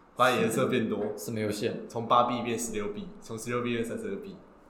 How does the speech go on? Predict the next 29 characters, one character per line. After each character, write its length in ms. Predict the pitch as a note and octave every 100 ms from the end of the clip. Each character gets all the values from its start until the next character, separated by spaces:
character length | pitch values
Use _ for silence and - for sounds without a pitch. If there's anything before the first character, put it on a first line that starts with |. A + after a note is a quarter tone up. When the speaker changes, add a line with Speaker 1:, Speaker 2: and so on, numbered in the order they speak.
| - - - - -
Speaker 1:
我 140 | A#2
忘 100 | C#3
记 100 | D#3
那 60 | D#3
个 80 | C#3
叫 160 | C#3
什 100 | -
么 140 | F#2 F2+
了。 120 | G#2+ - - - - - - -
就 100 | -
是 200 | F3+ F3+
这 120 | F#3 F#3+
是 200 | F#3+ D#3
很 220 | B2+ -
早 260 | A#2+ G2
很， 220 | G#2+ A2 -
就 120 | F#3
是 200 | F3+ D3+
我 100 | B2
觉 80 | B2+
得 60 |
像 200 | B2+ C#3
素 140 | C3+ C#3
风 200 | C3+ B2
的 80 | A2
起 260 | - - -
头 160 | E2
在 160 | E2 F#2+
它。 300 | - - -